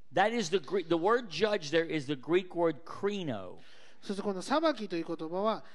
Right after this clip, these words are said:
Speaker 2: えー、ギリシャ語でクリーノという言葉なんですね。
Speaker 1: And it's talking about a judge sitting in a judicial place.
Speaker 2: うん、そしてこの法的な機関の中に置かれている裁判官のことを彼は言ってるわけです。
Speaker 1: You see, God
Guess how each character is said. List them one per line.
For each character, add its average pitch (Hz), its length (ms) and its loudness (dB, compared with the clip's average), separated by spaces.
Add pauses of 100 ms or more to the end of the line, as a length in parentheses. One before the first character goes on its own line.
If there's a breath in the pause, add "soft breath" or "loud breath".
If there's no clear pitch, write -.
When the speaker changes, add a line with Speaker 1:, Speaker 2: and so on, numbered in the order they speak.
(140 loud breath)
Speaker 2:
え 160 320 -4
ー、 - 40 -12
ギ 196 80 -2
リ 208 80 -2
シ 226 80 -4
ャ 196 40 -2
語 196 60 -2
で 240 100 -4
ク - 240 -8
リ 277 180 0
ー - 20 -2
ノ 160 160 -6
と - 80 -14
い 139 40 -12
う - 20 -10
言 214 80 -2
葉 214 60 0
な 214 40 0
ん - 20 0
で 202 40 -4
す 131 100 -6
ね。 - 80 -6
Speaker 1:
And 220 160 4
it's 247 60 -8
talking 247 160 -4
about 190 400 -2
a 160 180 -2
judge 151 680 -2 (400)
sitting 190 540 -2
in 170 120 -4
a 160 60 -4
judicial 156 540 -4
place. - 500 -10 (200 loud breath)
Speaker 2:
う 196 100 -6
ん、 196 60 -6
そ 214 120 -8
し 202 60 -14
て 226 60 -10
こ 214 140 -4
の 208 140 0
法 220 180 0
的 226 160 -6
な 208 120 -4
機 - 140 -12
関 240 200 0
の 202 60 -8
中 202 260 -4
に 190 100 -4
置 185 160 -4
か 214 160 0
れ 208 80 -4
て 233 100 -6
い 233 40 -2
る 240 100 0
裁 226 200 0
判 233 140 0
官 214 140 -6
の 220 80 -6
こ 247 100 -4
と 277 80 -2
を - 20 -8
彼 202 180 -2
は 160 40 -4
言 147 80 -6
っ - 40 -12
て 151 100 -10
る 151 80 -8
わ 147 60 -10
け 190 60 -4
で 208 60 0
す。 220 140 -4
Speaker 1:
You 214 60 0
see, 151 120 -10
God 240 420 4